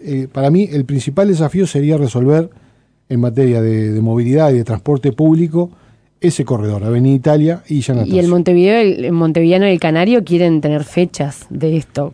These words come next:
Speaker 2: ¿Cuándo puede haber algo?
Speaker 1: Bueno, sí, para, para todo tenemos fecha. Lo que sí tenemos, eh, ya que, ya que me detuve ahí en Avenida Italia,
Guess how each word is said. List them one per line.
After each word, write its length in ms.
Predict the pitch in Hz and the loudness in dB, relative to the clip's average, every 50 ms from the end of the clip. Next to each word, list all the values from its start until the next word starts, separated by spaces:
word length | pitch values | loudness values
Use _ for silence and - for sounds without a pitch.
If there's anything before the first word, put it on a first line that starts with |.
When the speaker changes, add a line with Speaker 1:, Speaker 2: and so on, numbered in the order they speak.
| _ - | _ 0
Speaker 2:
¿Cuándo 400 | 220 226 220 247 220 220 202 156 | 0 2 4 4 4 2 2 2
puede 240 | 202 226 220 214 | 2 2 4 4
haber 300 | 202 196 196 202 208 202 190 | 4 4 2 2 2 2 2
algo? 260 | 185 185 180 180 185 | 2 2 2 2 2
Speaker 1:
Bueno, 240 | 165 151 139 123 113 | 2 2 2 2 0
sí, 300 | - - 165 156 147 135 | 0 2 2 2 2 2
para, 260 | - 151 147 156 165 | 2 2 2 2 0
para 300 | 139 - 165 160 170 165 | 0 -2 0 0 0 2
todo 300 | 165 220 214 202 180 156 | 2 2 2 4 2 2
tenemos 340 | - 165 156 165 170 165 139 | 2 2 2 2 2 2 2
fecha. 380 | - 185 185 - 190 190 170 131 | 2 0 0 2 0 0 0 0
Lo 160 | 143 151 139 | -2 -2 0
que 100 | 143 147 | 0 -4
sí 160 | - - 220 | -4 -2 -2
tenemos, 480 | 202 214 196 202 220 226 208 - - _ 151 | 0 2 2 4 4 2 0 -2 -6 _ -12
eh, 540 | 147 135 127 123 120 117 117 110 104 - - _ _ _ _ _ _ _ | -8 -8 -6 -6 -6 -6 -6 -6 -8 -12 -16 _ _ _ _ _ _ _
ya 160 | _ - 135 120 | _ -8 -6 -4
que, 200 | 131 135 123 117 | -4 -4 -6 -4
ya 120 | - 135 | -6 -4
que 120 | 127 131 | -2 0
me 100 | 127 131 | 0 2
detuve 380 | 127 127 120 117 151 143 139 131 | 2 2 2 2 2 2 4 4
ahí 160 | 131 135 135 | 4 4 2
en 100 | 131 127 | 2 2
Avenida 240 | 123 127 127 135 143 | 2 2 2 2 2
Italia, 440 | 147 139 143 147 156 160 170 180 175 | 2 2 0 2 2 2 2 0 -2